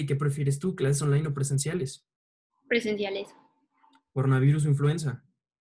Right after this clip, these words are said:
Speaker 2: <laughs> Ay, ninguna de las dos, pero bueno, supongo que influencia.
Speaker 1: Ok, Google
Speaker 2: Es
Speaker 1: Meet
Speaker 2: influ-,
Speaker 1: o
Speaker 2: no, es cierto, es influenza.
Speaker 1: Influenza, es
Speaker 2: Influencia.
Speaker 1: influenza.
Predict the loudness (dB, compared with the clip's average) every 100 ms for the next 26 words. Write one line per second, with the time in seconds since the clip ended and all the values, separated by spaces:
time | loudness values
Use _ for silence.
0 | _ -20 _ -20 -20 -20 -20 _ 2 4
1 | 6 2 0 2 4 6 4 4 4 4
2 | 6 6 4 2 2 0 0 -4 0 0
3 | 0 -4 -6 -10 -18 -6 -2 -2 -4 -6
4 | -6 -8 _ -8 -8 -6 -6 -6 -6 -8
5 | -10 _ _ _ _ _ _ -2 0 0
6 | 0 0 0 4 6 6 6 4 6 6
7 | 6 4 4 6 6 8 8 10 8 6
8 | 4 2 0 -2 -2 2 4 6 4 2
9 | 2 4 4